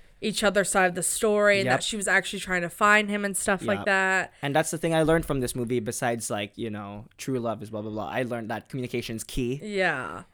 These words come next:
Speaker 2: into, you know,
Speaker 1: Yes.
Speaker 2: re-, like, trying to find, like, trying to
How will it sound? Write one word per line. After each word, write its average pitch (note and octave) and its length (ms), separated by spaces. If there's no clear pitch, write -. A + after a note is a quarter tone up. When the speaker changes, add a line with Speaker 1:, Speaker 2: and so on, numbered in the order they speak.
Speaker 2:
into, B2+ 280
you A#2+ 60
know, A#2+ 600
Speaker 1:
Yes. G#2+ 140
Speaker 2:
re-, C#3+ 180
like, D3 220
trying D3 240
to D3 100
find, B2+ 260
like, C#3 160
trying D3 220
to - 100